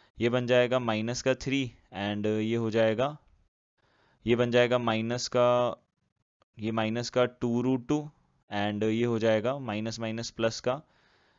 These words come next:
ये बन जाएगा हमारे पास में टू। ओके, तो ये प्लस का टू बन जाएगा, क्लियर? And ये बन जाएगा माइनस वन और इसका मल्टीप्लिकेशन रहेगा किसके साथ, वन से वन कैंसिल आउट हो गया, रूट थ्री and माइनस रूट टू बनेगा।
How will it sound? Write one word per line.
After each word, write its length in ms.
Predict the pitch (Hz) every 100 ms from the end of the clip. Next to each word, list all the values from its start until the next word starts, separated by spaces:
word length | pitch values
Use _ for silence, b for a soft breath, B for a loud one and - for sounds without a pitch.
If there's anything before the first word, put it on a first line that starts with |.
| b
ये 100 | 107
बन 140 | 107
जाएगा 260 | 107 107 107
हमारे 200 | 107 104
पास 240 | 101 110
में 100 | 135
टू। 200 | - 101 87 _ 98
ओके, 220 | 101 143 - _ -
तो 60 |
ये 100 | 104
प्लस 240 | 104 104 -
का 100 | 113
टू 140 | 107
बन 160 | 110 107
जाएगा, 340 | 107 104 107 113 _ _ _ _ -
क्लियर? 260 | 123 131 131 b b b
And 320 | 101 107 110 110 113
ये 160 | 113 117
बन 180 | 117 113
जाएगा 300 | 117 117 120
माइनस 580 | 110 104 107 117 117 110
वन 340 | 110 135 139 - _ _ _ _ -
और 320 | 98 101 101
इसका 340 | - 104 - 117
मल्टीप्लिकेशन 720 | 113 107 107 107 113 117 113
रहेगा 280 | 110 113 113
किसके 300 | 110 - 120
साथ, 180 | 127 120 - b b b b
वन 180 | 110 113
से 100 | 117
वन 160 | 123 123
कैंसिल 280 | 123 120 131
आउट 160 | 131
हो 80 | 131
गया, 160 | 123 110
रूट 360 | 95 107 120 120
थ्री 280 | 131 139 110
and 220 | 101 107
माइनस 420 | 101 107 120 120
रूट 240 | 107 107
टू 80 | 117
बनेगा। 420 | 107 107 104 110